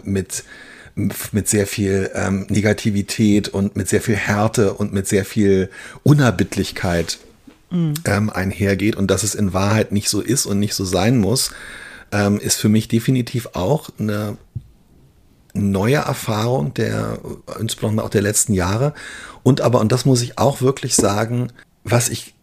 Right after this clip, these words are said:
Speaker 1: tatsächlich aktiv gelernt habe in den letzten fünf, sechs Jahren, ist auch, dass man sich diese Menschen, ähm, eben auch wirklich aktiv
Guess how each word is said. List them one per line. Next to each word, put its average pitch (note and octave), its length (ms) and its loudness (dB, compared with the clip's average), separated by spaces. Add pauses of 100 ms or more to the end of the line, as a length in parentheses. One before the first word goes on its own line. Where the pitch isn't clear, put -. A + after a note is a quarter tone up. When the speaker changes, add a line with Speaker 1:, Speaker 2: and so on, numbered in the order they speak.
(100)
Speaker 1:
tatsächlich A#2+ 540 0
aktiv - 460 -2
gelernt B2+ 400 4
habe A#2+ 200 0
in B2 60 0
den A2+ 100 4
letzten G#2+ 680 0
fünf, G#2+ 320 2
sechs - 260 -2
Jahren, G2 300 -2
ist - 220 -6
auch, G2+ 200 0
dass - 240 -4
man G2+ 160 0
sich F#2+ 200 -8
diese G2+ 240 -4
Menschen, G2 640 -2 (120)
ähm, F2+ 480 -4 (640)
eben F#2+ 200 -2
auch - 220 -8
wirklich - 340 -8
aktiv - 600 -8